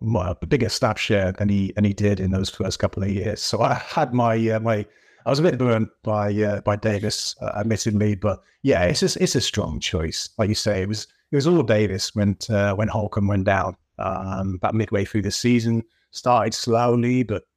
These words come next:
you know, demonstrated improvement down the stretch, which is always nice to see. Hopefully that carries over into twenty twenty-three. He's got the consistency with Jack Del Rio returning as the D C.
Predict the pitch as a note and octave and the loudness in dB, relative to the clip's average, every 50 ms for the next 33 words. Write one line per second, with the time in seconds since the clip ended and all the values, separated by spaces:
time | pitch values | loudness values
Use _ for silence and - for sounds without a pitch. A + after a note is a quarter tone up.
0 | _ - D#3 A#2 F#2 F#2 F#2 - A2+ G#2 G#2+ G2+ - - A#2 G#2 G#2+ A2 A2 G#2+ | _ -8 -4 -4 -2 -2 0 2 2 2 2 0 0 0 0 2 2 2 0 0
1 | - - A#2+ A2+ G#2+ G#2+ A2 G2 - A#2 A2+ A2 A2+ A2+ G#2 - - - B2+ B2+ | -2 0 -2 0 0 0 -2 0 0 0 2 2 2 0 0 -2 -2 0 2 2
2 | A#2+ - - - - - - A#2+ A2+ C#3+ C#3 A#2+ A2+ G#2+ G#2 F#2 F#2+ F#2 - - | 2 0 -2 -6 -8 -6 -4 -2 0 0 2 2 0 0 0 -2 -2 -2 -4 -6
3 | G#2+ - - C3 C3+ C3 C3+ C3 - _ _ _ - A2 F#2+ - A2+ G#2+ G2+ - | -6 -4 0 2 2 2 0 -2 -6 _ _ _ -4 -4 -2 -2 -2 -2 -4 -4
4 | - - A2+ A2 G#2 G2 G#2+ G#2+ G#2 G2+ G#2 G#2 G2+ F#2+ G2+ - - - A2+ G#2+ | -2 -2 0 0 2 2 2 2 2 0 0 -2 -2 -4 -6 -6 -2 0 2 2
5 | G#2+ - - G#2+ G#2 G#2 - - - C#3+ C3+ C#3 C#3+ C3 - _ _ _ _ _ | 2 2 0 -2 -2 -2 -2 -2 -2 0 2 2 0 -2 -4 _ _ _ _ _
6 | _ _ _ _ _ - A#2 - - B2+ - G#2 A2 - A#2 - - F3 - - | _ _ _ _ _ -6 -6 -2 0 2 2 0 0 -4 -6 -4 -2 -2 -2 -4
7 | C#3+ A#2+ - C3+ C3 B2 A#2 G2+ - B2+ A2+ G2 - G#2 A#2+ A2 G#2 G#2 A2 C3+ | -4 -2 0 2 2 2 0 0 0 0 0 0 0 0 2 2 2 2 2 0
8 | C#3+ C#3+ C3+ C#3 C3+ C3 B2+ - - C3+ C3 B2 C3 B2+ C3 A#2 B2 B2 G#2+ C#3 | 0 2 2 0 0 -2 -4 -4 -2 0 0 2 2 2 2 0 0 -2 0 0
9 | C3 C3 A#2+ - - C#3+ C3 C3 B2+ C3 C3 A2+ - | 0 0 0 0 2 2 2 2 2 0 -2 -4 -10